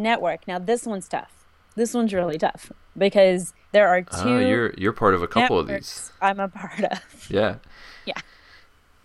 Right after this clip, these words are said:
Speaker 2: So Coffee with Kenobi, Geek Out Loud, Making Star Wars Podcast Network, Rebel Force Radio, and Star Wars Report. Awesome to see that both Geek Out Loud and Star Wars Report made it.
Speaker 1: Yeah,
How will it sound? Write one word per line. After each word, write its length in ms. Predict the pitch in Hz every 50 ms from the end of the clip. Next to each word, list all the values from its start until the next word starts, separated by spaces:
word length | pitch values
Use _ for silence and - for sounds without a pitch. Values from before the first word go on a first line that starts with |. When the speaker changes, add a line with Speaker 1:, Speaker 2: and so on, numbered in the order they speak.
| _ _ _ _ - - -
Speaker 2:
So 240 | - - 107 107 104
Coffee 340 | - 120 123 135 135 156
with 160 | 143 139 139 -
Kenobi, 680 | - 143 127 127 131 127 127 127 123 123 120 - - - - 110
Geek 280 | - 113 120 - -
Out 240 | 127 120 120 101 78
Loud, 540 | 90 98 98 95 95 95 95 95 95 - - - - - - - _ - - -
Making 280 | 98 101 104 110 104
Star 240 | 104 - 107 92 92
Wars 200 | 92 92 92 -
Podcast 540 | - - 95 90 90 - - 92 90 - -
Network, 580 | 90 80 76 85 85 85 85 - - - - _ _ _ _ -
Rebel 240 | 87 87 90 92 92
Force 320 | - - 101 98 - -
Radio, 360 | 101 92 92 92 90 90 85
and 140 | 76 80 82
Star 220 | - - 85 82
Wars 180 | 90 87 90 95
Report. 480 | 92 - - - 156 156 113 - - - - - - - _ _ _ _ _ _ _ _ _ _ _ -
Awesome 600 | - 110 156 180 - - 101 95 90 87 92 - _ _ _ _ -
to 100 | - 107
see 580 | - - - 120 123 120 104 98 90 87 87 90 _ _ _
that 220 | - 95 90 85 87
both 260 | 95 92 90 - -
Geek 220 | - - - -
Out 240 | 120 110 107 87 -
Loud 460 | 95 98 101 98 98 95 90 82 - -
and 280 | - 92 98 110 104
Star 160 | - - 95 90
Wars 140 | 87 85 90
Report 260 | 85 - 85 76 -
made 220 | 78 80 90 85
it. 160 | - - - _ _ _ _ _ _ _ _ _ _ -
Speaker 1:
Yeah, 260 | 190 180 156 -